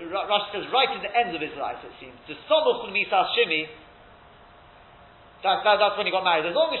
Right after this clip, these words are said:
Shimi was sort of, uh, Shimi Ben Gera was, was there, healthy, active,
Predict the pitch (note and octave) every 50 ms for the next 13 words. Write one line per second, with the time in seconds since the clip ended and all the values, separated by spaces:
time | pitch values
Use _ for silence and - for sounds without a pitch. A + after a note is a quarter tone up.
0 | - C#4+ C#4+ B3+ B3 A3+ F#3+ F#3+ F3+ F3+ - F#3+ E3+ E3 D#3 D3+ D#3+ D3+ D3+ D3+
1 | D3 C#3+ D3 C#3+ C#3+ G3 F#3+ F3 F3 F3 F#3 G3 F#3+ F3 D3+ D3+ D3 D3 - -
2 | C#3 C#3+ C#3 - - - - - A3 A3 G#3 F#3+ F#3 F3+ - - - - - F#3
3 | A3 A3+ G#3+ - G#3 F#3 E3+ - B3 B3+ - - - A3 G#3 G3 - -